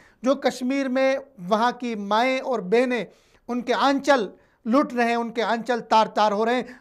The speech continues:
اور بھارت کشمیر کے اندر انسانی حقوق کی، انسانی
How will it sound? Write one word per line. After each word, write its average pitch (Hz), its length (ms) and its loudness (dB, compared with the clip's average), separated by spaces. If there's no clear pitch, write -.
اور 247 160 2
بھارت 240 580 6
کشمیر 254 380 -2
کے 233 180 -4
اندر 233 360 0
انسانی 240 520 0
حقوق 240 420 0
کی، 240 260 -4
انسانی 226 480 -4